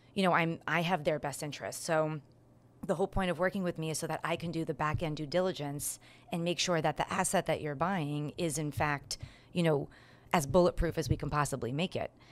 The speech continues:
And then we go, I always go through the numbers. I've had clients where I've sat down with them sometimes for an hour or two just to go through budgeting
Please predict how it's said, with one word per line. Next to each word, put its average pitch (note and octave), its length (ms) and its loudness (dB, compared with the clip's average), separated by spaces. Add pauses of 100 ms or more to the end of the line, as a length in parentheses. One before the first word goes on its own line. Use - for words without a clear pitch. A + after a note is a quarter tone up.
(240)
And F3 140 4
then F3+ 140 4
we G3+ 100 2
go, G3 240 4
I F3 140 4
always G3+ 200 8
go G3 120 2
through F3 160 -2
the F3+ 80 2
numbers. C#3 340 0
I've D#3 140 2
had G#3+ 160 0
clients E3+ 400 -2
where D3 100 0
I've D3+ 140 0
sat D#3+ 240 0
down D#3 200 0
with D3+ 120 -2
them C#3+ 160 -4
sometimes C3+ 460 -6
for C3+ 100 -6
an C#3 100 -2
hour C#3+ 300 -2
or C3+ 60 -4
two - 340 -8 (340)
just F3+ 220 0
to F#3 80 2
go E3 180 2
through D#3 200 -6
budgeting C#3 520 -2